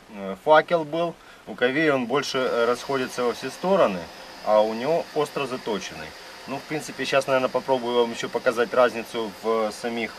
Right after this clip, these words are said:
факелах. Ну, наверное, именно за счёт этого и происходит, э, опережение в закипании. Но однозначно могу сказать,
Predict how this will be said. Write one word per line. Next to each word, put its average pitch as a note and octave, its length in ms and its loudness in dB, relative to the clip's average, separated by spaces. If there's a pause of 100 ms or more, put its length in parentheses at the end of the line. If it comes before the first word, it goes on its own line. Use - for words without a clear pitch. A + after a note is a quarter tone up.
(280)
факелах. E3 440 4 (1500)
Ну, C3 80 -2
наверное, C#3+ 360 6
именно E3 320 4
за C3 100 0
счёт C3 260 -2
этого C3 400 6 (560)
и A#2 140 -4
происходит, A#2+ 500 0
э, - 1600 -6
опережение A#2 680 2
в F#2+ 120 -2
закипании. F#2+ 680 2 (1400)
Но C#3 280 2 (440)
однозначно B2+ 840 4
могу B2 240 -2
сказать, A#2+ 440 6